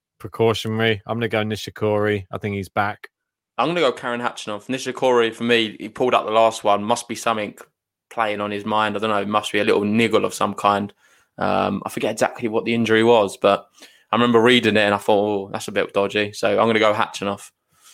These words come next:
Speaker 1: All right. Then we're gonna go to the top. I'm gonna have Evans beating Millman. I'm gonna have Zverev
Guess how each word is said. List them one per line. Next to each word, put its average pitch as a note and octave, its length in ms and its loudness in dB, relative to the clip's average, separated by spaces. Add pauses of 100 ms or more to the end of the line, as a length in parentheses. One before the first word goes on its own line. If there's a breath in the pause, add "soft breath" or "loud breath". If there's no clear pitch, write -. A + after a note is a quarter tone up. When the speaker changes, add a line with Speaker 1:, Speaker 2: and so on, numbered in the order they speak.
(180 soft breath)
Speaker 1:
All F#2 180 -6
right. G#2+ 360 2
Then A2 200 -4
we're G#2+ 80 -4
gonna A2 140 0
go G#2+ 180 0
to - 140 -12
the F#2+ 100 -12
top. A2 360 0
I'm G#2+ 120 0
gonna A2 120 -2
have G#2+ 360 0 (360 soft breath)
Evans A2+ 360 -2
beating A2 420 -2
Millman. A#2+ 500 0 (260)
I'm G2 100 -6
gonna G#2 120 0
have G2+ 100 0
Zverev G#2+ 800 0